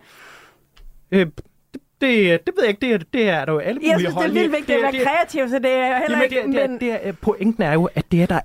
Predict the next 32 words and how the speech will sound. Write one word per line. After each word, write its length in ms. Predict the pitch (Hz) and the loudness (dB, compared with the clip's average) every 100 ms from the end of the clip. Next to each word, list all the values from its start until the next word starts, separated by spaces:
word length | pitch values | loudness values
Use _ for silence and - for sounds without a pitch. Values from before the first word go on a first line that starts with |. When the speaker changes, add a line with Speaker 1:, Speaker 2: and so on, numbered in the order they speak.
| - | 0
Speaker 1:
alle 200 | 185 208 | 4 4
mulige 380 | 185 160 156 139 | 4 2 2 0
holdninger 420 | 131 123 135 113 | 2 0 0 -2
til. 240 | - 104 107 | -4 -6 -6
Speaker 2:
Ja. 120 | - - - - | -6 -6 -6 -2
Speaker 1:
Og, 320 | 170 165 156 | 0 0 -2
øh, 60 | 156 | -4
folkeskolen 680 | - - 202 214 - 175 190 | -6 -2 0 0 0 2 4
er 60 | - | 2
bare 220 | 147 160 | 0 0
noget, 240 | 156 143 | 2 0
vi 100 | 156 - | -2 -8
alle 200 | - 165 | -4 -2
sammen 300 | 180 160 135 | 0 -2 -4
går 200 | 139 147 123 | -2 -2 -2
og 80 | |
basher 400 | - 131 - 123 - - | -4 -4 -2 -2 -2 -4
på, 200 | 147 139 | 0 2
øh, 120 | 151 135 | 2 0
til 300 | - 135 139 | 0 0 0
og 140 | 156 135 139 | -2 -2 -6
har 240 | 135 147 | -4 -4
holdninger 540 | 123 139 135 147 156 117 | -4 -2 -2 0 0 0
til. 320 | - 123 107 - _ _ _ 165 | -2 -4 -4 -8 _ _ _ -2
Øhm, 400 | 156 143 135 131 - - | 0 0 -2 -6 -14 -6
så, 160 | 190 | -4
så 120 | 170 | -2
snart, 400 | 170 226 233 175 | -4 0 2 2
øh, 140 | 156 151 | 2 0
at 180 | 160 131 | -2 -2
vi 100 | 156 | 2
indfører, 560 | 170 202 202 170 131 | 4 4 2 4 4